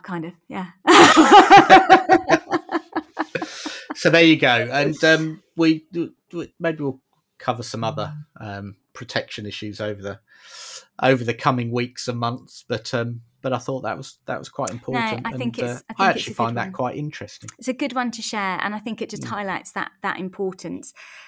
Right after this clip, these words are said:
Speaker 1: So we're nearly out of time again, Monty. You know that, right? It's flown
Speaker 2: We
Speaker 1: today.
Speaker 2: are. I know.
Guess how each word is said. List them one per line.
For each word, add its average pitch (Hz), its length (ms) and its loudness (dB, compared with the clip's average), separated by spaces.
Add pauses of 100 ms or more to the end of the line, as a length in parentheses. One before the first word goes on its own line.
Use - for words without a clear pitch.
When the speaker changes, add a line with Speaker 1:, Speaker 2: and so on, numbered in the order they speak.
Speaker 1:
So 294 400 2 (420)
we're 302 180 2
nearly 302 300 2
out 285 200 -4
of - 80 -14
time 262 220 -4
again, 214 220 -6
Monty. 170 300 -8
You 165 80 -10
know 190 160 -8
that, 180 200 -10
right? 175 300 -10 (120)
It's 190 160 -10
flown 226 340 -6
Speaker 2:
We 185 40 -6
Speaker 1:
today. 131 260 -4
Speaker 2:
are. 190 280 -4 (400)
I 120 100 -8
know. 139 200 -6